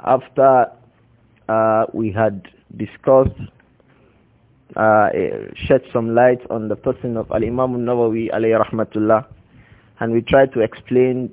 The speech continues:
give a general view of what the book looks like, Al-Arba'un of Al-Imam Al-Nawawi, mentioning its real name, uh, Al-Arba'un fi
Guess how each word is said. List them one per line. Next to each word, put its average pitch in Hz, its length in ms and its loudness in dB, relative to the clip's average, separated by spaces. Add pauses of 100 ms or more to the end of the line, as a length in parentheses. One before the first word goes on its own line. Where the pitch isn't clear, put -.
(680)
give 120 180 -4
a 113 100 0
general 123 680 4 (500)
view 117 440 -2
of 104 220 -2
what 120 220 -2
the 107 80 0
book 113 400 -6 (420)
looks 131 320 -4
like, 107 240 -2
Al-Arba'un 110 800 0 (800)
of 92 180 -6
Al-Imam 113 480 0
Al-Nawawi, 113 600 0 (180)
mentioning 127 640 -4
its 113 180 -8 (720)
real 131 360 4
name, 117 460 0 (880)
uh, 101 440 2 (1700)
Al-Arba'un 120 840 2
fi 127 360 -2